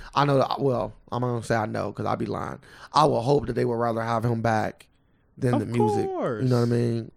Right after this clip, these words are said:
Speaker 2: He
Speaker 1: That's
Speaker 2: had,
Speaker 1: what I
Speaker 2: he,
Speaker 1: would hope.
Speaker 2: he had a lot more music in him. So he is gonna make that money
Speaker 1: I never,
Speaker 2: no matter
Speaker 1: I never
Speaker 2: what.
Speaker 1: listened to this guy rap.
Speaker 2: I have. I like his, I like some of his songs.
Speaker 1: But, you know, r-,
Speaker 2: He got some
Speaker 1: beyond
Speaker 2: good
Speaker 1: rap,
Speaker 2: stuff.
Speaker 1: like I said, beyond rap, a young, a young black man's life, or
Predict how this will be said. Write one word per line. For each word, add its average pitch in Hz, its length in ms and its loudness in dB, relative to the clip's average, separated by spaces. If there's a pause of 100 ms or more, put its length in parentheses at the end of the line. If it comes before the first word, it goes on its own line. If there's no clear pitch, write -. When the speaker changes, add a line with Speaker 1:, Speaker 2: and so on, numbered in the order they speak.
Speaker 2:
He 196 80 -6
Speaker 1:
That's 151 140 4
Speaker 2:
had, 196 80 0
Speaker 1:
what 113 60 2
I 117 60 4
Speaker 2:
he, 117 60 4
Speaker 1:
would 107 80 0
hope. 110 240 -2 (140)
Speaker 2:
he 240 60 -8
had 196 80 -2
a 156 60 0
lot 190 240 -2
more 196 140 -4
music 196 300 -4
in 247 140 -6
him. - 80 -10 (580)
So 117 180 -2
he 139 140 0
is 196 120 -2
gonna 139 100 0
make 143 220 -2
that 117 140 -2
money 117 140 0
Speaker 1:
I 147 40 4
never, 160 220 4
Speaker 2:
no 117 40 2
matter 143 80 2
Speaker 1:
I 151 40 4
never 165 160 6
Speaker 2:
what. 151 100 6
Speaker 1:
listened 160 160 4
to 165 100 4
this 143 140 -2
guy 151 260 6
rap. 160 320 4
Speaker 2:
I 359 160 2
have. 151 260 4
I - 100 -6
like 202 180 2
his, 147 180 -4 (100)
I 208 60 -4
like 202 240 0
some 151 140 -4
of 135 60 -2
his 123 100 -8
songs. 120 420 -12 (480)
Speaker 1:
But, 123 340 8 (140)
you 131 80 -2
know, 113 340 0
r-, 135 120 -6
Speaker 2:
He - 0 -
got - 100 -14
some - 360 -14
Speaker 1:
beyond 147 360 8
Speaker 2:
good 131 60 8
Speaker 1:
rap, 127 240 6
Speaker 2:
stuff. 127 80 -10 (640)
Speaker 1:
like 135 120 2
I 139 40 0
said, 131 200 0
beyond 131 360 0
rap, 123 180 4
a 120 80 2
young, 127 300 2
a 117 120 0
young 123 300 0
black 120 240 2
man's 120 220 -4
life, 113 420 -4
or 113 340 2